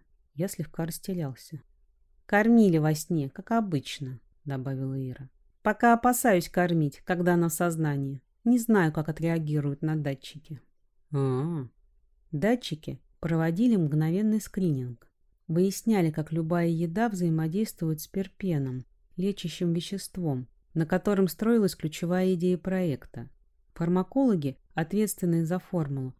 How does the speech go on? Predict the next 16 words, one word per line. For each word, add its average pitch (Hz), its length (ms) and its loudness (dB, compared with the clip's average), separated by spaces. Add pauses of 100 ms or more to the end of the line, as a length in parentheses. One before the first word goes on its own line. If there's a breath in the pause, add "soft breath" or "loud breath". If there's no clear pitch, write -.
(140)
по 156 120 -4
десять 220 360 -4
раз 220 260 -2
на 226 100 0
дню 202 220 0
повторяли, 151 760 -4
что - 240 -6
это 196 160 -4
новый, 165 540 2 (100)
ещё 160 240 -2
не 240 220 6
изученный 196 440 -2
препарат, 156 640 -6 (320)
а 147 80 -8
потому 175 380 0
неясно, 160 640 4